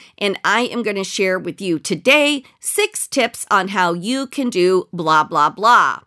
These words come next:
Now, I'd love to know where you're, where you're watching from. Tell me where you're com-, coming from and what is your biggest challenge in this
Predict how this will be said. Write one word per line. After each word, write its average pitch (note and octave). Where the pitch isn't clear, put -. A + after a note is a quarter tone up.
Now, A3+
I'd G3
love C4
to D4
know B3
where G#3
you're, D#3+
where F#3+
you're E3
watching C#4+
from. C4+
Tell B3
me A3+
where F#3
you're E3
com-, C4
coming C4+
from B3
and F#3
what C4
is F#3+
your B3
biggest A#3
challenge G#3
in F#3+
this E3